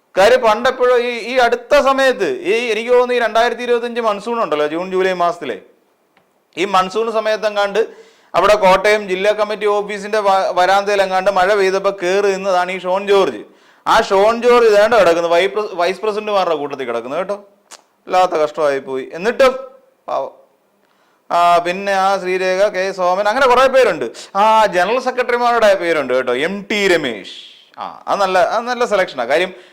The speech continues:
പാവപ്പെട്ടവനെ തഴഞ്ഞ് ചവിട്ടി കൂട്ടി ഒരു വശത്തിട്ടേക്കുന്ന ഒരു അവസ്ഥയായിരുന്നു കോഴിക്കോട് നിന്ന് എം ടി രമേശ്. കുഴപ്പമില്ലാത്തൊരു നേതാവാണ് കേട്ടോ, ദോഷം പറയരുതല്ലോ. ഈ പാവത്തിനെ ഇല്ലയോ നമ്മുടെ, ആ, തൃശ്ശൂര് സുരേഷ് ഗോപി,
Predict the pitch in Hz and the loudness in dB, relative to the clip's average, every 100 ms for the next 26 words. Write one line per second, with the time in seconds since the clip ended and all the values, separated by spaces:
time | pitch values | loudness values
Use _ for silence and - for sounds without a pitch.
0 | _ - 170 196 220 220 220 180 175 165 | _ -2 2 4 4 2 2 -2 0 0
1 | 156 160 170 - 156 156 160 180 151 139 | 0 -2 -6 -2 0 0 0 -4 -4 -12
2 | 151 170 160 165 180 156 - 151 160 170 | -4 0 0 -2 -8 -10 -8 -6 -6 -4
3 | 151 151 151 131 131 143 127 143 143 139 | -2 -2 2 2 0 -6 -6 -6 -6 -4
4 | 127 131 139 131 117 131 151 151 151 131 | -2 -2 -4 -6 -8 -4 -4 -4 -6 -6
5 | 101 113 139 143 117 90 - _ _ _ | -10 -16 -12 -10 -12 -16 -20 _ _ _
6 | _ _ _ _ - 226 240 254 247 240 | _ _ _ _ 0 2 4 4 4 4
7 | 226 214 180 175 143 127 127 107 90 120 | 4 4 4 4 4 4 0 -2 -6 -2
8 | 151 175 190 156 123 104 90 78 _ _ | 0 0 0 0 0 -4 -12 -16 _ _
9 | _ _ _ - 190 254 226 220 226 226 | _ _ _ -4 -2 2 4 4 2 0
10 | 220 190 175 160 175 180 175 175 - 170 | -2 0 0 0 -2 -2 -2 -4 0 2
11 | 165 165 165 196 208 202 190 185 170 - | 2 0 -8 -2 2 2 4 2 0 -4
12 | 156 185 175 170 127 107 | -4 -4 -2 -4 -6 -12